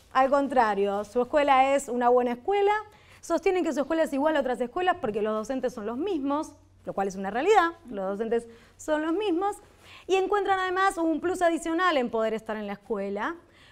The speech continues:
porque les queda cerca, pueden sostener entonces la asistencia, que es algo muy valorado por la institución y por los adultos de la institución,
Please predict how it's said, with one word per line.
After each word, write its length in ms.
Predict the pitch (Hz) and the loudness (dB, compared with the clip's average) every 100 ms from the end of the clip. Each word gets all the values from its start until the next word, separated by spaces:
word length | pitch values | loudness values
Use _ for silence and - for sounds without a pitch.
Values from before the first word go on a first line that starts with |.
| _ | _
porque 400 | 349 349 349 359 | 0 0 0 0
les 100 | 302 | 0
queda 260 | - 339 330 | 0 0 0
cerca, 480 | 330 381 320 311 302 | 4 4 4 0 -2
pueden 300 | 311 311 294 | 2 2 2
sostener 380 | 254 254 262 277 | -4 -2 0 0
entonces 380 | 262 285 254 | 0 -2 -2
la 60 | 240 | -4
asistencia, 680 | 226 247 - 349 320 - 208 | -4 -8 -2 0 0 -2 -6
que 60 | |
es 100 | 208 | -4
algo 260 | 233 233 233 | -2 2 2
muy 240 | 226 262 | 2 2
valorado 1300 | 247 233 220 226 247 240 220 214 202 202 196 190 190 - - | 2 0 0 2 4 4 2 -2 -4 -6 -6 -6 -8 -10 -8
por 100 | 175 | -6
la 60 | |
institución 560 | 175 240 277 285 403 320 | -6 -8 -8 0 2 2
y 60 | |
por 180 | 240 214 | 0 -4
los 100 | 214 | -4
adultos 260 | 233 269 294 | -4 -4 -4
de 80 | 302 | -6
la 40 | |
institución, 560 | 320 349 392 381 427 | -6 -6 -8 -2 0